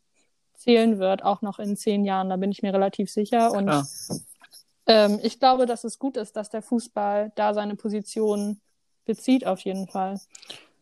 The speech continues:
Speaker 2: Ja, und, ähm, in dem, in den Beispielen, die ich jetzt genannt hab, ging's ja jetzt auch nicht um die groß angelegten, ähm,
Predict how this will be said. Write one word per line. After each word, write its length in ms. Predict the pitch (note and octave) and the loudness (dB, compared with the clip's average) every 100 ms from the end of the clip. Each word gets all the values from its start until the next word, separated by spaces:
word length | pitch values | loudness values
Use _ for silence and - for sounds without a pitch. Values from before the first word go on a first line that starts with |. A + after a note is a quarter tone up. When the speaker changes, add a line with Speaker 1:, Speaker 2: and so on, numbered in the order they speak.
| _ | _
Speaker 2:
Ja, 200 | B2 B2+ | 2 4
und, 300 | B2+ C3 - - | 2 -2 -8 -4
ähm, 480 | C3+ C3+ C3+ C3+ C3+ - | -2 0 0 -2 -4 -4
in 100 | C3+ | -4
dem, 440 | C3+ C3+ C3+ C3 - - - - | -2 -2 -2 -6 -12 -20 -14 -6
in 120 | C#3+ | -2
den 160 | C#3 | 0
Beispielen, 400 | C3+ B2+ - D3+ | 4 4 2 -6
die 80 | C3+ | -8
ich 100 | C3+ | -8
jetzt 180 | D3+ - | -10 -6
genannt 280 | C#3 C3+ C#3+ | -4 -4 -4
hab, 120 | C#3 | -8
ging's 260 | C3+ C#3+ - | -8 -6 -4
ja 80 | |
jetzt 180 | C3+ - | -6 -6
auch 160 | C3 C#3+ | -8 -6
nicht 180 | C3 - | -8 -10
um 160 | C#3 | -10
die 320 | B2+ B2 B2+ - | -10 -10 -10 -12
groß 420 | - C#3 D3 - | -8 -4 -4 -6
angelegten, 920 | - C#3+ C3+ C#3 C#3 - C#3 C3+ C3 _ _ _ _ _ - | -8 -8 -8 -10 -10 -10 -8 -8 -10 _ _ _ _ _ -8
ähm, 600 | C3 B2+ B2 C3 B2+ | -6 -4 -6 -6 -6